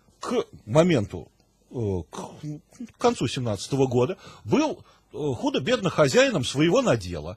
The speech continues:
Причем он был хозяином с перспективой, э, получения, расширения своего надела. То есть, если он собирался этот надел не просто продать и уйти в город на заработки, а собирался его обрабатывать, была методика работы через дворянский банк, через крестьянский поземельный банк для ра-, получения займа, для расширения земли,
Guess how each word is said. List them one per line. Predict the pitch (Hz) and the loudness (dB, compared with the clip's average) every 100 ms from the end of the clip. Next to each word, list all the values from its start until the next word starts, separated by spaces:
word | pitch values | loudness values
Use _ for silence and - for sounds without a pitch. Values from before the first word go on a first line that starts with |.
| - - | -12 -4
Причем | 202 - 147 85 | -2 2 0 0
он | 120 165 | -4 -4
был | 233 | -2
хозяином | 143 135 247 247 160 | -2 0 0 0 -2
с | |
перспективой, | - 202 - 226 - 123 92 104 127 | -4 -6 -6 -10 -8 -8 -6 -8 -8
э, | 104 101 95 87 | -6 -2 -2 -2
получения, | - 185 - 147 131 113 | 0 -2 0 -2 0 0
расширения | 156 - 101 73 | -2 -4 -8 -10
своего | - 101 | -10 -6
надела. | 110 135 151 - - - | -6 -6 -8 -10 -18 -6
То | 160 | -2
есть, | 170 | -2
если | 165 170 - | -2 -6 -4
он | 160 160 143 | -2 0 -2
собирался | 139 160 151 151 | 0 2 2 0
этот | - | -2
надел | 139 147 151 | -2 0 0
не | 143 | 2
просто | 160 127 135 | 0 0 0
продать | 147 160 113 - | 2 4 2 0
и | 127 | -4
уйти | 113 - | -4 -4
в | 101 | -6
город | 107 101 85 | -2 -2 -2
на | 131 185 | -2 0
заработки, | 302 180 104 - - - - | 2 2 -2 -6 -18 -14 -10
а | 123 | -8
собирался | 147 170 123 139 | -2 0 0 2
его | 143 | 2
обрабатывать, | 117 156 151 78 69 - - - | 4 2 2 -2 -8 -18 -20 -2
была | 156 277 240 135 110 | 4 6 6 6 4
методика | 123 131 156 202 131 - | 0 -4 2 2 2 0
работы | 127 131 139 127 98 - - | 2 2 2 0 -4 -10 -12
через | - 151 120 | -2 2 2
дворянский | 98 151 202 185 - 170 | 2 2 4 0 -2 0
банк, | 156 147 | 2 2
через | - 117 | -2 -6
крестьянский | 127 - 127 - 139 | -6 -2 -2 -2 -4
поземельный | 151 170 208 202 185 | -2 0 0 0 2
банк | 165 147 117 | 4 2 6
для | 143 | 6
ра-, | 139 135 | 6 0
получения | 107 147 - 147 127 | -4 -4 -2 -2 0
займа, | 123 175 156 | 2 4 2
для | 110 113 | 0 0
расширения | 117 - 196 185 165 143 | 0 0 0 0 -2 -4
земли, | 151 143 | -6 -6